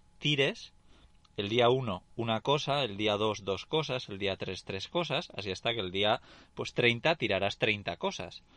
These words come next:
Pero que al final, pues, acumu-, acumularás, o sea, las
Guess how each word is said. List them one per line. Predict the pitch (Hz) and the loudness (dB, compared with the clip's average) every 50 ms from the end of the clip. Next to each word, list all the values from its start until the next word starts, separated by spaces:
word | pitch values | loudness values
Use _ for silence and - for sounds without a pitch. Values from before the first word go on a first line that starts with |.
| - - - - | -20 -20 -8 -4
Pero | 101 92 | -4 -2
que | - 95 | -2 -2
al | 90 | -2
final, | - 95 95 98 104 127 143 | -2 -4 0 2 0 0 0
pues, | - 127 104 - - - - _ _ | 0 -2 -2 -2 -4 -12 -16 _ _
acumu-, | - 107 110 - - 117 104 101 104 107 - - | 0 2 2 2 2 -2 -2 -2 -6 -10 -8 -4
acumularás, | - 104 104 - 113 107 104 101 104 101 98 98 98 104 110 127 127 | -4 -4 -2 -2 -4 -2 -2 -4 0 2 2 4 4 4 4 2 2
o | |
sea, | - - - - | 0 -2 -2 -2
las | 98 90 - - | -2 -6 -6 -8